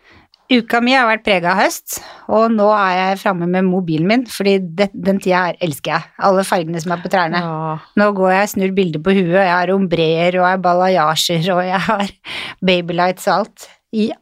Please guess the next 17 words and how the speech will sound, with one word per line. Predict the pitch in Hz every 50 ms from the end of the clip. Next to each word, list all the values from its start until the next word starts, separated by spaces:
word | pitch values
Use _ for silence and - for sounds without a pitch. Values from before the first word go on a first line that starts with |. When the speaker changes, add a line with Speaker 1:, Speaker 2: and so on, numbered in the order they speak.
| - 220 196
Speaker 1:
alt | 196 196 -
som | 196 196 185
er | 180 185
av | 185 180
trær | 185 175 175 175 180
og | 175
busker. | 180 175 - - 202 220 214 - _ _ _ _ _ _ _ _ _ _ _ _ 220
Og | 208 196 180
det | 180 190 196
er | - - 196 180 185 185 -
så | - 190 185 180 180 - 196 175
inspirerende, | 165 - 190 180 165 160 180 220 269 277 - _ _ _ _ _ _ - 214 196 -
og | - 185 -
så | - - - 202 190 185 180 180
mye | 175 175 165
flotte | - 185 185 - 175
farger. | 170 185 165 160 196 262 277